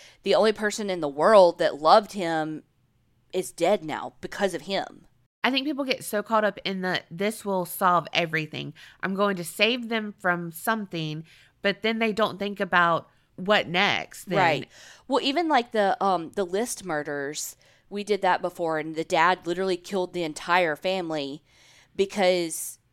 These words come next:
Speaker 1: of the financial situations that they were in and to save them from that.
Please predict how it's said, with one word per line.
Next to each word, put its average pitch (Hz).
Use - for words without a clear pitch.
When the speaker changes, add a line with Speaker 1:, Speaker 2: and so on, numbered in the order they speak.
Speaker 1:
of 185
the 190
financial 165
situations 160
that 156
they 147
were 147
in 214
and 170
to 170
save 190
them 165
from 156
that. 185